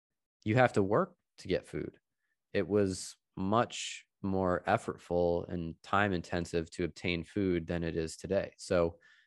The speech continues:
anyone who didn't have that motivational drive was weeded out a long time ago. So, um,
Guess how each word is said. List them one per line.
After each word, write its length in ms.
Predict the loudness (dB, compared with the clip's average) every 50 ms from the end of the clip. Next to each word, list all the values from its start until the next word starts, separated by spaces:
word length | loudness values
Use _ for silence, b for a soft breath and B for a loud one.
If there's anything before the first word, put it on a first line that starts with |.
| b b _ 2
anyone 340 | 4 6 6 6 6 6
who 100 | 4 4
didn't 240 | 4 2 2 2 2
have 240 | 0 2 0 2 2
that 140 | 0 -2 -2
motivational 540 | -2 -4 -2 0 -2 -2 -2 -4 -8 -8 -4
drive 340 | 0 2 2 4 2 2
was 360 | 2 0 0 -2 -4 -10 -16 _ _ _ _ _ -4
weeded 360 | 0 2 2 4 4 4 4
out 260 | 6 6 4 4 2
a 60 | -2
long 260 | -2 -2 0 -2 -2 -4
time 280 | -4 -4 -2 -2 -4
ago. 180 | -4 -8 -10 -12 -12 _ _ _ _ b b b b b b b b b b b b b b _ _
So, 540 | -6 6 8 8 10 10 10 8 6 2 -2 _ _ _ _ _
um, 480 | 0 2 4 4 4 2 0 -4 -6